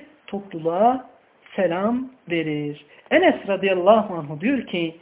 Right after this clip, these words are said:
Allah Resulü selam çocukların yanına uğrar ve onlara selam verir diyor. Bu da nedir? Muhabbeti, sevgiyi artıran şeylerden bir tanesidir kardeşlerim. Evet,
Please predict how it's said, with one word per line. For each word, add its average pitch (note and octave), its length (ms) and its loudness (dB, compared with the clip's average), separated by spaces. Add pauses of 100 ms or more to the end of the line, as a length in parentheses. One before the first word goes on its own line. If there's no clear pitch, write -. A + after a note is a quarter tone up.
(240)
Allah G3 320 0
Resulü D#3+ 240 -12
selam A3 420 2 (260)
çocukların E3+ 680 -4
yanına D#3+ 460 -4
uğrar F#3 500 -2 (280)
ve A#3+ 60 2
onlara E3+ 480 -6
selam D3 320 -10
verir C#3 220 -16 (220)
diyor. - 320 -20 (400)
Bu A#3+ 120 -6
da E3 60 0
nedir? G3 360 -2 (280)
Muhabbeti, G#3+ 840 -2 (380)
sevgiyi E3+ 420 2
artıran G3+ 640 0 (280)
şeylerden F#3+ 800 2 (360)
bir A3+ 200 4
tanesidir E3 640 -4
kardeşlerim. C#3+ 580 -4 (460)
Evet, C#4 260 8